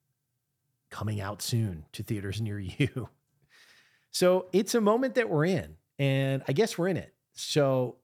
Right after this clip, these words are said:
what I think is gonna be fascinating to see what happens next. Like, this launch has gone as well as you possibly could ever hope. The question is, what do you do next? I would hate to be the movie that comes out next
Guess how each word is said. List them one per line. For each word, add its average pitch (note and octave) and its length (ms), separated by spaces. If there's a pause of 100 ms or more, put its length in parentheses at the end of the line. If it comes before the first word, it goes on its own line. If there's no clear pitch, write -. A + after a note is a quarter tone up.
what C3+ 240
I D3 100
think A#3 220
is G#3 80
gonna F#3 160
be D3 100
fascinating D3+ 580
to G#2+ 60
see C#3 140
what D3 160
happens G#2 420
next. A2 420
Like, F#2 200
this B2 320
launch A#2 460
has A#2 180
gone A2 260
as F#2+ 180
well A2+ 440
as A#2 120
you A2+ 120
possibly D3 540
could B2 120
ever G2+ 220
hope. F2 260 (1700)
The G#2+ 80
question F3 360
is, G2+ 200
what B2 300
do F3 60
you F3+ 80
do D#3 140
next? - 480 (920)
I C3+ 60
would D3+ 140
hate F#3+ 180
to G3 80
be F3 140
the D#3+ 80
movie D3 260
that B2 180
comes B2+ 260
out G2+ 200
next - 420